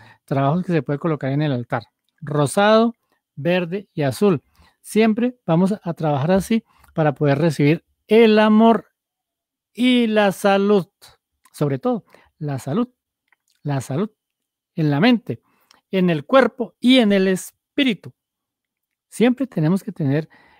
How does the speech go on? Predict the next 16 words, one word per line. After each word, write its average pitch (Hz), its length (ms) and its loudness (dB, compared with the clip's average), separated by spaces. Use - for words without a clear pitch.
eh, 165 400 -4
eso 160 200 -4
en 170 60 0
nuestra 143 280 -4
mente, 190 380 -2
pedir 135 460 -2
por 160 200 -4
la 160 200 0
salud 147 380 -4
en 151 220 -4
todos 156 260 -2
nuestros 147 400 -2
cuerpos. 226 520 -2
La 131 140 -2
salud 139 360 -2
pl-, - 160 -12